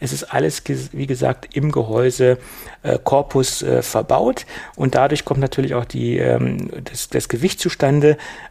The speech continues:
und es macht auch Sinn, dass das Gerät ein bisschen mehr wiegt, ähm, weil je nachdem, wie viele Geräte man positioniert,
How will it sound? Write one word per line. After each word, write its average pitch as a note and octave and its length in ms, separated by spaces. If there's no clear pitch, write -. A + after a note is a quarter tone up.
und C#3 240
es A#2+ 120
macht C#3+ 220
auch A#2 140
Sinn, F3 380
dass - 180
das - 160
Gerät B2+ 340
ein C3 60
bisschen A#2+ 260
mehr B2+ 240
wiegt, B2+ 300
ähm, A#2 360
weil A#2 160
je C3 80
nachdem, B2+ 380
wie C3+ 80
viele B2 260
Geräte B2 380
man A#2+ 300
positioniert, B2+ 800